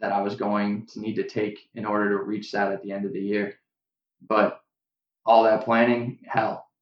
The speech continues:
I wasn't expecting the obstacles that came this past year. There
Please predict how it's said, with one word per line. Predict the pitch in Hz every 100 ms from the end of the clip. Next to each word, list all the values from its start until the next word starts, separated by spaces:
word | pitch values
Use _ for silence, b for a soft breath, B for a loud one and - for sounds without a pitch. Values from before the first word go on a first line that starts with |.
| _ _ - -
I | 120
wasn't | 120 117 113 113 113 -
expecting | - - 113 107 104 101 90 - -
the | - 104 95 90 -
obstacles | 113 98 - - 113 104
that | 101
came | - 104 98 82 - _ _ _ _ _ _ -
this | 107 107
past | - 98 95 -
year. | - - _ _ _ _ _ _ _ _ _ -
There | 113 113 110 107 104 104